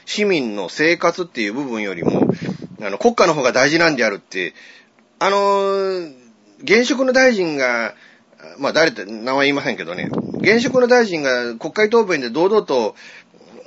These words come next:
野党からの質問に対してそうおっしゃられた、そういう政党が自由民主党っていう政党なわけでね。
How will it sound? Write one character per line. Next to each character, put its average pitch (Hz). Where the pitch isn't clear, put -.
野 165
党 170
か 139
ら 127
の 113
質 -
問 127
に 120
対 123
し -
て 95
そ -
う -
お -
っ -
し -
ゃ 226
ら 226
れ 165
た、 101
そ 226
う 247
い 247
う -
政 226
党 220
が 208
自 139
由 180
民 131
主 -
党 117
っ 107
て 113
い 110
う 110
政 113
党 107
な 101
わ 98
け -
で 65
ね。 78